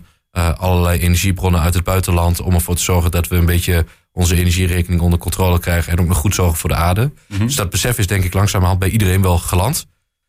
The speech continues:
Speaker 1: Eh, nu moeten we ervoor zorgen dat we van labwerk naar echte oplossingen, eh, gaan.
Speaker 2: Mhm.
Speaker 1: Nou ja, en dan zetten we langzamerhand, eh, stapjes.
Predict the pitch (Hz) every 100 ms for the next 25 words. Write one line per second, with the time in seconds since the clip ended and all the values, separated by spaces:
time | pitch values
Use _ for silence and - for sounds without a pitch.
0 | _ _ 95 90 87 95 110 120 113 104
1 | 104 104 107 104 98 98 98 92 101 95
2 | 90 - _ _ 95 104 95 98 95 98
3 | 92 92 - 92 101 85 80 76 69 76
4 | 80 - 69 98 - - 101 123 92 80
5 | 82 107 95 92 98 92 92 85 90 -
6 | - 87 - - - 82 -